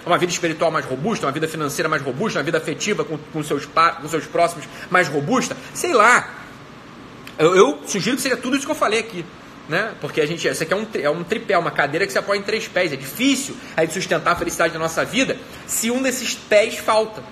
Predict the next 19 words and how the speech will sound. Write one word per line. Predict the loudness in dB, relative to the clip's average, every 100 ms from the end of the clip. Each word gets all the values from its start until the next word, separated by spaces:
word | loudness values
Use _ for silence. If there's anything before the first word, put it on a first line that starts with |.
| -18 -18 -8
né? | -4 -4 -6 -16 -18 -18 -6 -2
A |
vida | 2 2
material, | 2 0 4 6
a | 6
vida | 2
afetiva | -2 -4 -4
e |
a | -4
vida | -6
espiritual. | -6 -4 2 4 4
Isso | -2
aqui | -4
é |
tudo | -4 -4
importantíssimo | -2 -2 -2 -4 -4 -4
pra | -2
todos | -2 -2 2
nós, | 2 0